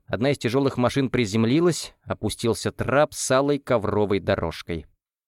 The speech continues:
Из салона вышла сначала охрана,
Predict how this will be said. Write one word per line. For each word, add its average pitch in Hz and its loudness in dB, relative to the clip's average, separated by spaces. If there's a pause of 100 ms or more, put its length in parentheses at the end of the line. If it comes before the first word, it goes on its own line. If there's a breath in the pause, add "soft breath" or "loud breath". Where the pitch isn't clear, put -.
(480)
Из 131 -2
салона 151 2
вышла 135 0
сначала 123 2
охрана, 117 2